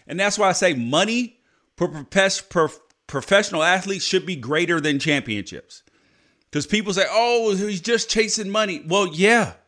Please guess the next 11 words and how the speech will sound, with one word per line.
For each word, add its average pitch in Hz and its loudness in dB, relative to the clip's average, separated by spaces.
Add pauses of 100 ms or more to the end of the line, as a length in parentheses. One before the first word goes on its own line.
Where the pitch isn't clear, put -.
(720)
that's 208 4
what 226 6
pays 208 2
the 190 0
bills. 180 2
That's 175 2
what 214 0
makes 196 -4
a 190 0
good 170 0
life 185 2